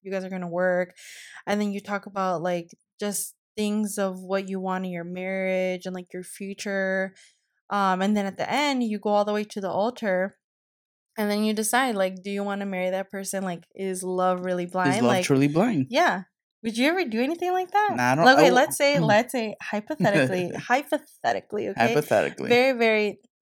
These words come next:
Speaker 1: like, no chances, honestly, because, okay, if me and you didn't work out
Speaker 2: Right.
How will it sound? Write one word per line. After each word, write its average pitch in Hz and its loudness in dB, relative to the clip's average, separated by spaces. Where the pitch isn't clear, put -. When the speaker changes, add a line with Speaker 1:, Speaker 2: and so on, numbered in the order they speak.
Speaker 1:
like, 202 -2
no 220 2
chances, 190 -4
honestly, 185 -4
because, 180 -4
okay, 196 -2
if 285 4
me 233 2
and 262 -2
you 247 -2
didn't 214 -4
work 202 -2
out 180 0
Speaker 2:
Right. 110 2